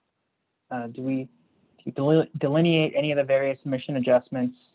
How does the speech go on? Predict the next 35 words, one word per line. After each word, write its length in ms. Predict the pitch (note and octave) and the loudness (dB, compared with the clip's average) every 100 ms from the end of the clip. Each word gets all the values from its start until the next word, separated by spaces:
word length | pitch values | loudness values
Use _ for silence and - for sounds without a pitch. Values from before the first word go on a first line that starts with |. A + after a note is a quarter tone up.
| - | -10
in 340 | B2+ B2 A#2+ | -4 -2 -2
what 320 | - C3 C#3 - | -4 2 2 2
A 140 | C3 | -6
Q 220 | - C3 | -4 0
I 120 | B2+ | 0
number 240 | B2+ B2 A#2+ | 0 -2 -4
to 160 | - | -4
use 200 | B2+ A#2+ A#2+ | -2 -2 -4
from 140 | B2 A#2 | -8 -6
the 120 | - | -2
Air 140 | B2+ | -2
Now 180 | B2 A#2+ | 0 -2
website 520 | A#2+ A#2 - A2+ A2+ - - | -2 -4 -4 -4 -4 -10 -10
or 160 | B2 | -10
Purple 360 | A2+ C3 B2+ A#2 | -6 -6 -2 -2
Air? 340 | A#2 G#2+ A#2 _ _ _ _ _ _ _ _ _ _ _ _ _ _ _ _ | 0 -2 -4 _ _ _ _ _ _ _ _ _ _ _ _ _ _ _ _
Um, 440 | C3 C3 B2+ A#2+ B2 _ _ _ _ _ _ _ _ _ _ _ | 4 6 4 2 -8 _ _ _ _ _ _ _ _ _ _ _
I, 60 | B2+ - | -12 -6
I, 80 | C3 D3 | -4 -4
I 100 | B2+ | -4
hate 220 | C3+ D#3 | 0 0
to 80 | - | -2
deflect 400 | C3 - D#3+ D#3+ | -10 0 2 2
these 180 | E3 B2+ | -2 -8
questions, 500 | - C#3 C3 C#3 B2 | -2 -2 -2 -4 -4
but 160 | B2 B2 | -6 -6
Brandon, 340 | C3 C3+ C3 | -4 -4 -4
that's 160 | B2+ B2 | -6 -6
a 40 | C3+ | -2
little 180 | C#3+ | -2
more 180 | C#3+ C3 | 0 -2
technical 680 | - C#3+ - D3 D3+ D3 D3 | 0 0 0 -4 -2 -2 -2
than 360 | C3+ C3+ B2 B2 | -2 -2 -2 -4
I, 300 | C3 C3 C3 - | -4 -2 -2 -6
I 260 | - A#2 | -6 -8